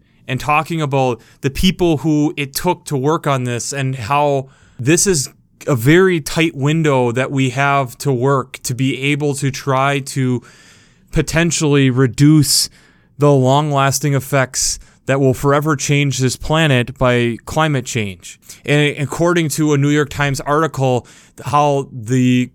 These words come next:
panels talks about to keep us under the thresholds, we have to reduce world emissions by forty-three percent by twenty thirty. And by the early twenty fifties, stop adding carbon dioxide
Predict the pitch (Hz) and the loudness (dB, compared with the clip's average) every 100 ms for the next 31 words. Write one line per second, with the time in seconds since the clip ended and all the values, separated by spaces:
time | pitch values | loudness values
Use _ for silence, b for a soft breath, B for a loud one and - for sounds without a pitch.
0 | _ - 160 180 160 127 113 - - 160 | _ -4 0 0 0 0 -2 -6 -4 -2
1 | 170 - 135 131 123 - - 143 131 127 | -2 -4 -2 -2 -2 -4 -2 0 0 -2
2 | 180 196 190 156 139 147 147 131 - 135 | -4 -4 -4 -4 -4 -2 -2 -4 -6 -2
3 | 143 - 120 101 90 - - _ 127 147 | -2 -2 -4 -4 -8 -12 -14 _ -2 0
4 | 170 170 170 165 117 143 170 - - _ | 0 -2 -2 -2 2 2 4 0 -4 _
5 | 120 113 156 185 180 156 151 147 160 - | -4 2 4 4 0 -2 -2 0 0 -2
6 | 113 - - - _ - 135 135 151 170 | -6 -10 -12 -14 _ -4 -2 -2 0 0
7 | 180 - 170 - 143 - 147 127 127 117 | 0 -4 -4 0 0 2 0 -2 -4 -4
8 | 135 127 117 123 107 - - _ - 131 | -2 -2 -2 -2 -2 -6 -16 _ -4 0
9 | 135 131 120 127 127 131 135 156 160 160 | 2 0 0 0 0 -2 -2 2 4 2
10 | - 147 139 - 147 135 127 113 104 b | 2 0 0 0 -2 0 -2 -2 -4 b
11 | b b - - 160 139 147 135 135 135 | b b -8 -2 0 0 -2 -2 0 0
12 | 123 131 127 123 120 117 117 - 113 | 0 0 0 2 2 2 0 -2 0